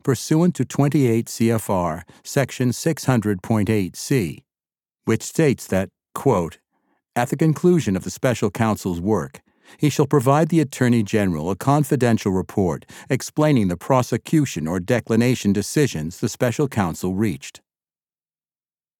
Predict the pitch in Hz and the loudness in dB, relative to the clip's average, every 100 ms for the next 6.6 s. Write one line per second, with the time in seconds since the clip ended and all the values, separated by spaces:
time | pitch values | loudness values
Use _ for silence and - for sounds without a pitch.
0 | - 120 135 160 - 196 123 113 101 90 | -2 2 2 2 4 4 4 2 2 0
1 | - 117 135 117 160 139 92 90 101 98 | 0 -2 0 -2 0 2 2 2 0 2
2 | 143 135 131 120 107 107 - 110 - 120 | -2 0 0 0 0 -2 0 -4 -2 -2
3 | 110 101 - 117 107 107 98 95 95 101 | 0 0 0 0 2 0 0 -2 0 0
4 | 101 - - - _ _ - 123 - - | 0 -4 -12 -12 _ _ -2 -2 -2 -2
5 | 170 151 78 85 90 - 127 - 120 104 | 0 0 -2 -4 -4 -4 -4 0 0 0
6 | 101 - 113 101 - - | -2 -2 -2 -2 -4 -12